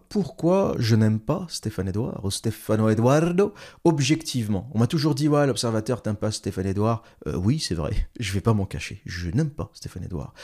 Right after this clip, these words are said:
Par contre, il y a une raison très objective, hein, pour laquelle je n'aime pas ce personnage, pour laquelle, allez, j'ai une forme de répulsion, je vais dire, plutôt naturelle pour ce personnage.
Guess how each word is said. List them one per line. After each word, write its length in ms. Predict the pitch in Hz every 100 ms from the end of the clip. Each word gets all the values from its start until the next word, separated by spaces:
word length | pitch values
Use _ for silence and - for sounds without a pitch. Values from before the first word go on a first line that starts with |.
| - -
Par 160 | 143 -
contre, 280 | 240 - -
il 80 | 135
y 100 | 143
a 20 |
une 60 | 143
raison 300 | 147 202 180
très 260 | - 143
objective, 460 | 135 135 - 175 120
hein, 80 | 113
pour 140 | 110
laquelle 460 | 104 - 117 110 104
je 680 | 101 98 101 101 98 98 -
n'aime 180 | 110 107
pas 200 | - 113
ce 120 | -
personnage, 720 | - 98 - 95 107 156 113 98 92 -
pour 160 | 98
laquelle, 480 | 95 92 120 117 104 - - - _ _ -
allez, 240 | 107 117
j'ai 140 | 95 95
une 60 |
forme 280 | - 117 104
de 140 | 90 98
répulsion, 840 | 95 117 - 117 110 - 131 143
je 100 | 107
vais 80 | 95
dire, 320 | 95 131 127 _
plutôt 300 | - 117 117
naturelle 560 | 110 104 107 113 131 117 _
pour 240 | - 107 123
ce 160 | -
personnage. 720 | 101 98 - - 95 135 127